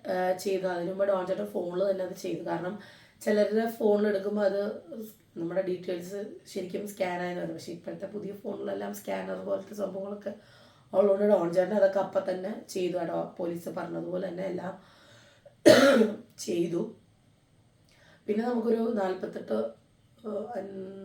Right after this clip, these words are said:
നാൽപത്തെട്ട്, അതിൽ കൂടുതൽ മണിക്കൂർ കഴിഞ്ഞപ്പം പോലീസ് സ്റ്റേഷനിൽ നിന്ന് മെസ്സേജ് വന്നു. നിങ്ങൾ പോലീസ് സ്റ്റേഷനല്ല, സൈബറിൽ നിന്ന് മെസ്സേജ് വന്നു,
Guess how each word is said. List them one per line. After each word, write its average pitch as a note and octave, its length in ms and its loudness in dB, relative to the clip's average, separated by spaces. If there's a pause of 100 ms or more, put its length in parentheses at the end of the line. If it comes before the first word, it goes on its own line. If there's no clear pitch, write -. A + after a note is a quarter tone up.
(140)
നാൽപത്തെട്ട്, E3+ 640 -14
അതിൽ G#3 160 -12
കൂടുതൽ F#3+ 320 -6
മണിക്കൂർ F#3+ 320 -6
കഴിഞ്ഞപ്പം F#3+ 440 -6 (600)
പോലീസ് G3 260 -2
സ്റ്റേഷനിൽ G#3+ 340 0
നിന്ന് A3 120 0
മെസ്സേജ് G3 500 -2
വന്നു. F#3+ 300 2 (180)
നിങ്ങൾ F3 220 -10 (160)
പോലീസ് E3+ 220 -4
സ്റ്റേഷനല്ല, G#3 420 -6
സൈബറിൽ F3+ 440 -4
നിന്ന് G3+ 200 -6
മെസ്സേജ് F3 340 -6
വന്നു, F3+ 280 -6